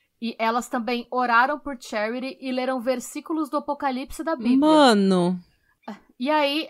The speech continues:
Speaker 1: elas moveram o corpo pra est-, pra escada, pra entrada do apartamento da Emma, como uma oferenda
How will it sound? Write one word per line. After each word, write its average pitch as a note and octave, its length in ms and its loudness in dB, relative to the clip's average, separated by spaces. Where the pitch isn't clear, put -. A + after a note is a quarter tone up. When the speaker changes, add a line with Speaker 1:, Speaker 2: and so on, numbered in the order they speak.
Speaker 1:
elas B3+ 300 2
moveram C#4+ 600 -2
o C4 80 -4
corpo B3 360 -6
pra A3 200 -8
est-, - 300 -14
pra G#3+ 140 -6
escada, G#3+ 720 -2
pra A#3 160 -2
entrada B3+ 420 -2
do C#4 80 -6
apartamento A#3 560 -6
da G3 220 -6
Emma, A3 460 -6
como C4 220 -2
uma C4 300 2
oferenda D#4+ 960 -2